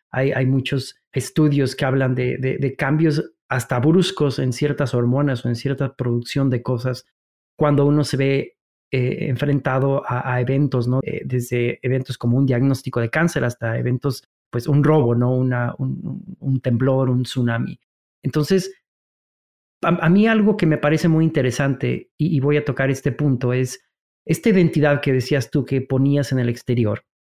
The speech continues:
Te voy a platicar algo que seguramente sabes, pero, pero te lo voy a platicar, un, un, algo muy interesante. Cuando, cuando tú hablas de la cirugía de tiroides, no sé si tú sepas que en Asia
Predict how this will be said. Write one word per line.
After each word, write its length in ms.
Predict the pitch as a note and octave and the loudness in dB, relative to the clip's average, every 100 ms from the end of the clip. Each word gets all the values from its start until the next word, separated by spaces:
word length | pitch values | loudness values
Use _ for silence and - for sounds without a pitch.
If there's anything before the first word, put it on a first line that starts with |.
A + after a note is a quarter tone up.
| _ _ _ _ - | _ _ _ _ -4
Te 100 | C#3+ | 2
voy 100 | C3+ | 2
a 80 | C3+ | 2
platicar 400 | C3+ B2 B2+ B2 | 0 0 0 0
algo 200 | B2 A#2+ | 0 0
que 100 | B2 | -2
seguramente 460 | D#3 F3 D3 C3 A#2+ | 2 2 2 0 0
sabes, 280 | B2 A2 | -2 -2
pero, 340 | - A#2+ A#2+ _ | -4 -4 -4 _
pero 260 | C3 A#2 A#2 | -4 -2 -2
te 160 | - A#2+ | -2 -2
lo 120 | A#2 | 0
voy 120 | B2+ | 0
a 80 | B2 | -2
platicar, 540 | B2 A#2+ A#2+ A#2+ A#2 | -4 -4 -4 -4 -2
un, 160 | C3+ C3 | -4 -4
un, 160 | D3 - _ _ - | -8 -10 _ _ -4
algo 240 | C3+ C3+ | -2 2
muy 160 | C3+ C3 | 2 2
interesante. 560 | C3 A#2+ A2+ A#2+ A#2+ | 0 0 0 -2 -2
Cuando, 360 | C3+ B2+ B2+ A#2+ _ _ _ _ _ _ _ _ - | -2 0 0 -2 _ _ _ _ _ _ _ _ 0
cuando 220 | E3 E3 | 4 4
tú 80 | F3+ | 4
hablas 240 | G3+ A#3+ | 2 4
de 60 | A#3 | 2
la 100 | E3+ | 2
cirugía 340 | D#3 C#3 D#3 | 2 0 0
de 120 | C#3+ C#3 | 0 2
tiroides, 460 | C3+ B2+ A#2 B2 | 2 2 2 2
no 100 | D3 | 0
sé 140 | - E3+ | -2 -2
si 160 | D#3 | -2
tú 120 | D3+ | -2
sepas 480 | C#3+ C3+ - A2+ A2+ | -2 -2 -2 -6 -6
que 420 | - B2 A#2+ - _ _ _ _ | -4 -2 -2 -4 _ _ _ _
en 160 | C#3+ C#3+ | 0 2
Asia 560 | D3+ D#3+ B2 A2+ B2+ | 2 0 -2 -2 -6